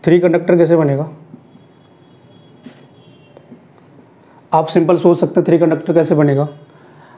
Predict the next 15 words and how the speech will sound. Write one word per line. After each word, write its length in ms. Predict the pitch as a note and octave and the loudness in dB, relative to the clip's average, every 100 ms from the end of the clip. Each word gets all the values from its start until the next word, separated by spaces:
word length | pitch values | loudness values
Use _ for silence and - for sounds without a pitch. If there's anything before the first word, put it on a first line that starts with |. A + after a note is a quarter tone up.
| - | -4
आप 140 | E3 E3 | -2 0
simple 320 | F#3 F3 F#3 | 0 2 2
सा 120 | F3+ | 2
क्या 160 | F3 F3 | 2 2
करेंगे, 440 | E3 D#3+ E3 F3+ - - - _ | 0 0 0 -2 -4 -20 -20 _
एक 160 | E3+ D#3+ | -4 0
ऐसा 220 | D3+ D#3 | 2 2
line 260 | D#3 D3 C#3+ | 2 2 0
खींचेंगे, 460 | C3+ C3 C3 D3+ - - - _ _ _ _ - | -2 -2 -2 -4 -8 -20 -20 _ _ _ _ -6
यहाँ 220 | D3 D3 | -2 0
पे 120 | C#3+ | 2
आप 160 | D3 C#3+ | 2 2
लिख 80 | C#3 | 0
देंगे 280 | C#3 C#3+ C#3+ | 0 0 0
थ्री, 320 | C#3+ D3 E3+ | 0 -2 -2